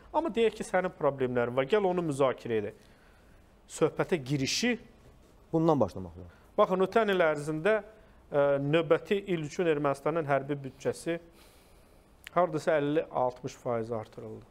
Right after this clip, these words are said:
Speaker 1: Bunu revanşizm kimi başa düşməyək, necə başa düşək?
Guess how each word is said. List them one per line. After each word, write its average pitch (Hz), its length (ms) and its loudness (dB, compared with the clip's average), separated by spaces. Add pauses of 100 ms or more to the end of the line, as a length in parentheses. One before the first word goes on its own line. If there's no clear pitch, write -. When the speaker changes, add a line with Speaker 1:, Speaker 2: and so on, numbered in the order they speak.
(580)
Speaker 1:
Bunu 196 300 4
revanşizm 160 800 0
kimi 151 420 0 (480)
başa 143 200 0
düşməyək, 160 760 -2
necə 143 260 0
başa 113 200 -4
düşək? 123 300 -10